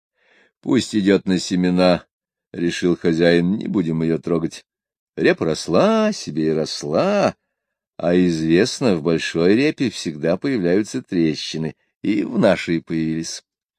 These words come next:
И вот однажды охотники преследовали зайца,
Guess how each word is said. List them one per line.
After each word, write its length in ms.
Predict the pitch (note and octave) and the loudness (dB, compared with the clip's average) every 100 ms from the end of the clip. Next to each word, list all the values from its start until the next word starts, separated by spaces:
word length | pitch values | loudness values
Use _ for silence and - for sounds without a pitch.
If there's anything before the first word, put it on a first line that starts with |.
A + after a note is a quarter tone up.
| _ _ _ _ _ _ _ | _ _ _ _ _ _ _
И 140 | - E3+ | 0 6
вот 240 | A#3+ G#3+ | 6 8
однажды 680 | A3 F#3+ A3+ G#3+ F3+ G#3 G3 | 6 6 4 4 2 2 4
охотники 680 | F#3 - G3 - F#3 - F3 | 2 4 4 4 -2 0 -2
преследовали 680 | F3 F3 E3+ E3+ E3 D#3+ | 0 0 2 2 4 4
зайца, 480 | D3 F#2+ D2+ - E2 | 4 2 0 -6 -12